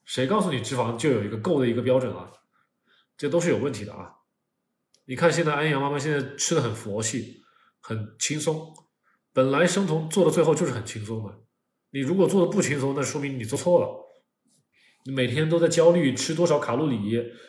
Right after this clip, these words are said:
呃，吃什么食物，然后这个补剂那个补剂，然后这个油那个油，你整天折腾这些东西，我告诉你，这个生酮你一定是做错了。然后小山，你说要健身又想健康的生酮，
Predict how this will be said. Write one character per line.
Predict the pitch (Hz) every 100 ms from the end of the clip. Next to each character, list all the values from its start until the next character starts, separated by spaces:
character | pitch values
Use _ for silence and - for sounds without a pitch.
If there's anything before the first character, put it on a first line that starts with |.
| _
呃， | 120 117
吃 | - 170
什 | 135
么 | 123
食 | - - 113
物， | 180 180 104 - - _ _
然 | 127 139
后 | 175 151 131
这 | 180
个 | 151
补 | 127 120
剂 | 123 170
那 | 185
个 | 151
补 | 117 110
剂， | 110 170 123
然 | 104 120
后 | 175
这 | 208
个 | 165
油 | 120 151
那 | 196
个 | 151
油， | 120 107 143 170 - - - -
你 |
整 | 139 120
天 | 127
折 | 143 180
腾 | 185
这 | 208
些 | 151
东 | 123
西， | 113
我 | 110
告 | 104 139
诉 | 113
你， | 101
这 | 135
个 | 131
生 | 147
酮 | 127 120
你 |
一 | 101 92
定 | 120 143
是 | 113
做 | 131
错 | - 120
了。 | 92 - _ _ _ _ _ _ _ _ _ _ _ _ _
然 | - 113
后 | 151 127
小 | 113 117
山， | 139 139 139
你 |
说 | 107 127 123 123 - - _ _ _ -
要 | 143 139
健 | 165 123
身 | 139 139
又 | 156
想 | 131 -
健 | 143
康 | 127 131
的 | -
生 | 139
酮， | 110 107 -